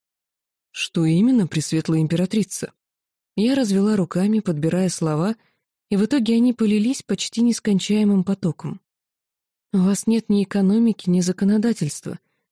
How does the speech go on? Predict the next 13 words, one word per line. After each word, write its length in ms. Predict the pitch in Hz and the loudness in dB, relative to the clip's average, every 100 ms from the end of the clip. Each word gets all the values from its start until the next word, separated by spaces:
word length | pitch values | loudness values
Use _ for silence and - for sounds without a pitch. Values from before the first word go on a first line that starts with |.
| - | -4
ни 160 | 190 202 | 0 2
дорог, 400 | 185 185 202 - | 2 0 0 0
ни 100 | 175 | -2
системы 480 | - - - 208 | -2 -6 0 2
налогового 720 | 185 170 165 190 180 170 160 165 | 2 2 0 0 0 0 0 -2
обложения. 680 | 160 160 156 202 190 160 - _ _ _ _ | -2 -2 0 0 0 -2 -8 _ _ _ _
Вас 320 | 180 196 240 - | -2 0 0 2
ненавидит 680 | 233 240 240 226 254 262 | 2 4 2 2 0 -2
этот 260 | 240 254 233 | -2 -2 0
мир, 240 | 240 269 | 0 0
причем 340 | - 175 - 208 | -4 -6 -2 -2
столь 300 | - 208 190 | 0 0 0
рьяно, 500 | 165 165 226 247 | 0 0 2 2